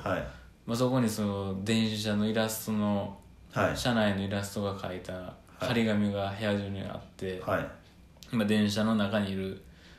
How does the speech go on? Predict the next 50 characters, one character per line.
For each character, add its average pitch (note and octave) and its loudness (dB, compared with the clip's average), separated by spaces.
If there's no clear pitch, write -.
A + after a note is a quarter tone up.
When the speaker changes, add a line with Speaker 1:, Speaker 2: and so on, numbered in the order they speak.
Speaker 2:
感 G#2+ 0
じ G2+ 2
を G2 2
味 G2+ 0
わ G2+ 2
え G2 -2
る F#2+ -4
ん F2+ -4
で F2+ -8
す - -12
け - -12
ど、 F#2 -10
Speaker 1:
は A2 -2
い F#2+ 0
は F#2 4
い。 A2 4
Speaker 2:
上 A2 4
に G#2 6
つ G#2 -2
り G#2+ -2
革 G2+ 2
が F#2+ -2
あ F#2 -8
っ - -14
て G#2+ -6
ね、 F3 -2
Speaker 1:
は A2 6
い G2 6
は F2+ 4
い。 - 0
Speaker 2:
こ F2 0
う - 0
掴 G2+ 0
ん F#2+ -2
で F#2 -6
待 F#2+ 0
っ - -12
て F#2+ -4
た F#2+ -4
ら、 F#2+ -6
Speaker 1:
は G2 0
い。 F2 0
Speaker 2:
ま E2+ -6
あ、 A2 -4
そ G#2+ -4
の、 G2 0
店 A2+ 2
内 F#2 -2
の、 F#2+ -10
こ F#2+ -10